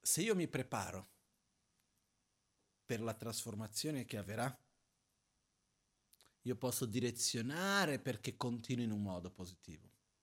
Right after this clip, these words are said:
nella direzione che voglio dare. Quando una cosa, per, diciamo così, finisce, a secondo del modo in cui io l'ho vissuta,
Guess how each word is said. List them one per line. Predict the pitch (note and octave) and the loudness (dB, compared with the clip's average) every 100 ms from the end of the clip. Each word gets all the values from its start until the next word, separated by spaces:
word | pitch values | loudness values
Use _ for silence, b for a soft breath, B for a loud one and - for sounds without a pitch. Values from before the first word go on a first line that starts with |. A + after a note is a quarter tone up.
| _ _ _ _ _ _ | _ _ _ _ _ _
nella | F#2+ F#2+ | -4 -2
direzione | F#2 F#2+ F#2 - G2 F2+ | 0 -2 -2 -2 0 -4
che | F#2 | -6
voglio | E2 F2+ E2 | -8 -8 -6
dare. | D#2+ - - - _ _ _ _ _ _ _ | -10 -12 -16 -20 _ _ _ _ _ _ _
Quando | - D#3 D#3+ | -2 0 2
una | C#3+ | 2
cosa, | - D#3+ C#3 | 4 2 2
per, | C#3 C#3 | -2 -6
diciamo | A#2 B2 - C3 A#2+ | -4 -2 0 0 0
così, | A#2+ G#2+ | -2 -4
finisce, | G#2+ - C3 A#2+ - - G#2 B2+ _ b b b b | -6 -2 0 0 -2 -6 -10 -14 _ b b b b
a | B2+ | -6
secondo | C3 D#3 - A3 A3+ | -2 -2 0 2 4
del | E3+ D3 | 4 4
modo | C#3+ E3 F3+ E3 | 2 0 2 2
in | C#3 | 0
cui | - D3 | 2 2
io | B2+ D3 | 6 4
l'ho | C3+ C3+ | 4 2
vissuta, | A#2+ A#2 - F#3+ - - C3+ | 2 -2 -2 -4 -6 -6 -8